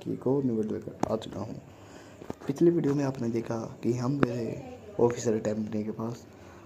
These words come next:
और उन्होंने हमें एक काम दिया था, mission दिया था, जो कि हमें पूरा करना था, जो कि था भाई Blast Gang की deal को cancel करवाना, जो कि हम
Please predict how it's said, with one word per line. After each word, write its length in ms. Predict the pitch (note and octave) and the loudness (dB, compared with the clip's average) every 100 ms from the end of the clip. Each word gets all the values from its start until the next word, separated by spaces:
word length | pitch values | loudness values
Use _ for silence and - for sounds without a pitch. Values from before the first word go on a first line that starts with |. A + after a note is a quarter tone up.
| - - | -16 -2
और 240 | A#2 A2+ | 2 2
उन्होंने 360 | - C3+ C#3 C#3 | 2 2 2 2
हमें 260 | C3 A2+ | 2 0
एक 160 | A2 - G#2 G#2+ - - - - - - - - - | 0 -2 -4 -4 -8 -16 -20 -18 -18 -18 -18 -16 -4
काम 240 | A2+ A2 A2 | 2 4 4
दिया 140 | G#2 | 2
था, 80 | G#2+ | 0
mission 320 | G#2+ - A2 | -4 -2 -4
दिया 140 | A2 | -4
था, 220 | G#2+ C#3 E3 - - - - - | -4 -6 -6 -10 -20 -20 -20 -8
जो 120 | - B2+ | -2 4
कि 80 | |
हमें 180 | C#3 C3 | 4 4
पूरा 260 | B2+ B2+ A2+ | 4 2 2
करना 260 | A2+ G#2 | -2 -2
था, 160 | G#2 - - - - - - - - - A#2+ | -2 -4 -8 -18 -20 -20 -20 -20 -20 -10 -2
जो 180 | B2 | 0
कि 120 | A#2 A2+ | 0 0
था 140 | A#2+ | -2
भाई 220 | G#2 G2+ G#2+ A2+ | 0 -2 -2 -2
Blast 280 | A2+ A#2+ B2 | -2 -2 -2
Gang 260 | A2 G#2+ G#2+ | 0 2 0
की 220 | - G#2 G#2+ - - - - - - | -2 -6 -6 -14 -20 -20 -20 -16 -4
deal 260 | B2 B2+ A#2+ | 4 6 4
को 220 | A#2 A#2 B2+ - | 2 0 -2 -8
cancel 380 | - C3+ C#3+ A#2+ | 0 0 2 0
करवाना, 500 | - A2 G#2 G#2 A#2+ - - - - - - - | 0 0 0 -2 -4 -8 -14 -16 -18 -20 -20 -6
जो 160 | A2 A#2 | 0 0
कि 140 | - | 0
हम 240 | A2 G2+ | -2 -2